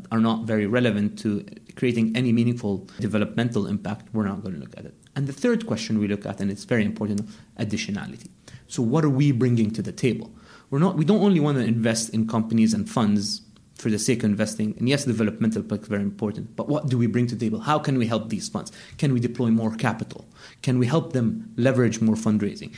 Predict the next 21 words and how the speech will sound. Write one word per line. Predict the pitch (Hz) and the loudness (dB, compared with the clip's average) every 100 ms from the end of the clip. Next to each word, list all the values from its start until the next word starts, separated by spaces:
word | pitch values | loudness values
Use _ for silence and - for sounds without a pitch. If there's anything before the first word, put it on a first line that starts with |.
| - - - | -18 -18 -2
Can | 147 131 | 2 2
we | 127 | 2
help | 139 139 | 0 2
bring | 131 123 | 2 2
professional | - - 120 139 120 | -2 -6 -4 -2 -2
corporate | 120 117 117 110 | -2 -2 -2 2
governance | 135 117 98 101 - | 2 2 0 -2 -6
to | 101 | -6
their, | 98 98 | -6 -6
uh, | 104 | -8
to | - | -6
the | 98 | -8
table? | 92 92 101 | -8 -8 -6
So | 120 | -4
these | 123 147 - | 0 0 0
are | 120 | -2
big | 110 113 110 | 0 0 -2
questions | 107 - 101 | -6 -6 -8
that | 95 - | -8 -10
we | - | -12
ask. | - | -14